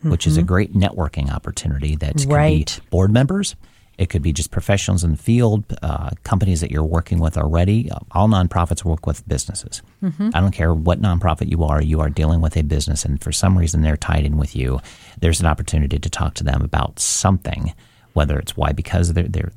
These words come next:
Speaker 1: why they're there with you as a nonprofit supporter or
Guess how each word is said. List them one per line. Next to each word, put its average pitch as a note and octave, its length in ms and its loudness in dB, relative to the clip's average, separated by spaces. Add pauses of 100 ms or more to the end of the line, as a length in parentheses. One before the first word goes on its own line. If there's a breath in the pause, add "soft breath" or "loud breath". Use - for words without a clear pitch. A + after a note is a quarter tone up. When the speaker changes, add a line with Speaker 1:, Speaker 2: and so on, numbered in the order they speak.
(160)
Speaker 1:
why F2 300 0
they're E2 200 0
there D#2 240 0
with F#2+ 260 2
you G#2 180 4
as F#2 400 0
a - 360 -4
nonprofit F#2 480 2
supporter G#2 420 2
or F2 540 2